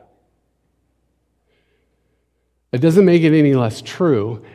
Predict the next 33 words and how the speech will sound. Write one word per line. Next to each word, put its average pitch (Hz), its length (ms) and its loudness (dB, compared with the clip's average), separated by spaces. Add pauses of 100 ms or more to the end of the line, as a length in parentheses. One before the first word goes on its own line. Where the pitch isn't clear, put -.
(100)
and 131 140 -4
it 117 120 -2
doesn't 151 300 0
make 147 160 0
it 135 140 -4
easy, 117 760 -6 (220)
and 131 120 -4
it 123 140 -4
doesn't 147 680 -2
negate 143 440 -2
the 120 80 -6
fact 113 480 -8
that 107 140 -16
this 139 220 -8
is 101 160 -10
really, 110 840 -8 (340)
really 110 800 -4
hard. - 500 -18 (1200)
This 139 260 -4
is 107 180 -8
really, 113 880 -4 (600)
really 104 760 -8 (480)
difficult. 110 640 -12
Difficult, 160 580 -4
I 123 120 -8
think, 120 260 -2
for 107 160 -10
two 123 300 -6
reasons. 104 500 -8
There 117 180 -8
must 117 360 -6
be 113 100 -8
more. 101 480 -8